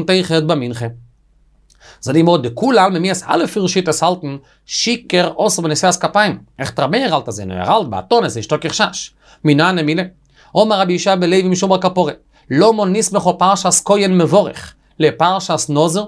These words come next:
שטייט אין די תורה, לא די צווייטע כהן מבורך פון בני ישראל, שטייט להם די פרשה פון נזיר, לא אימר. מה נזיר אסור ביין, אף כהן מבורך אסור ביין. מה איז כפל אבוה דרב זירא, ואמר לו ישעיה בר זבדי,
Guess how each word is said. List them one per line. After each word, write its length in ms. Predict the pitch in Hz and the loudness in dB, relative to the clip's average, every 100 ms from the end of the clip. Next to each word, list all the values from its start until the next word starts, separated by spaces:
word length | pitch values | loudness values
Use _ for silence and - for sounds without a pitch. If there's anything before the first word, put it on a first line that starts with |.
| 208 _ _ _ _ | -10 _ _ _ _
שטייט 280 | - 156 165 | -2 2 2
אין 80 | 160 | 2
די 60 | 143 | 0
תורה, 400 | 180 180 147 165 | 0 2 2 4
לא 40 | |
די 60 | 160 | 2
צווייטע 260 | 165 175 | 0 0
כהן 160 | 165 165 | 0 2
מבורך 200 | 160 165 | 2 2
פון 100 | 143 | 0
בני 120 | 139 151 | -2 0
ישראל, 500 | 147 - 139 175 185 - _ | 0 0 0 0 -4 -14 _
שטייט 280 | - 160 160 | 0 2 2
להם 100 | 160 | 0
די 80 | 151 | 0
פרשה 280 | 151 165 143 | 0 0 -4
פון 180 | 139 | -2
נזיר, 240 | 123 139 147 | -2 -2 -4
לא 100 | 139 | -2
אימר. 180 | 185 117 - _ _ _ _ | -2 -4 -10 _ _ _ _
מה 280 | 165 214 220 | 0 0 0
נזיר 540 | 190 214 185 196 190 | 0 0 2 2 2
אסור 200 | 202 190 | 2 2
ביין, 540 | 175 151 190 196 196 180 | 2 4 4 2 -2 -2
אף 240 | 147 - | -4 -2
כהן 320 | - 208 196 185 | 0 0 2 2
מבורך 480 | 170 175 185 175 - | 2 4 2 2 2
אסור 300 | 180 185 175 | 2 2 2
ביין. 360 | 165 127 127 127 _ _ _ - - | 4 2 0 -10 _ _ _ -12 0
מה 80 | 139 | 0
איז 120 | 160 | 2
כפל 240 | 202 185 | -2 2
אבוה 300 | 131 113 160 | 2 4 2
דרב 280 | 143 123 101 | 2 2 0
זירא, 320 | 113 190 131 107 107 _ _ - | 0 0 0 -4 -8 _ _ 0
ואמר 520 | 156 139 196 214 196 | 2 2 0 0 0
לו 220 | 175 151 | 2 2
ישעיה 380 | 135 - 190 196 | 0 0 0 0
בר 180 | 151 123 | -2 -2
זבדי, 420 | 117 180 117 | 0 0 -2